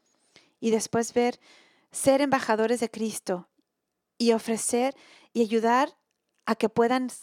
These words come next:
sanar, pero tenemos que vivir, tenemos que vivirlo, tenemos que aceptarlo. Ese es la ult-, el,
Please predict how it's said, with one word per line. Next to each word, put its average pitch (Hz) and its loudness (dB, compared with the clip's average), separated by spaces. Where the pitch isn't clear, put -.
sanar, 220 -4
pero 208 2
tenemos 240 -2
que 262 -2
vivir, 254 -6
tenemos 233 2
que 240 -2
vivirlo, 196 -6
tenemos 226 0
que 220 -2
aceptarlo. 185 -4
Ese 226 2
es 254 -2
la 220 2
ult-, 220 -2
el, 214 -4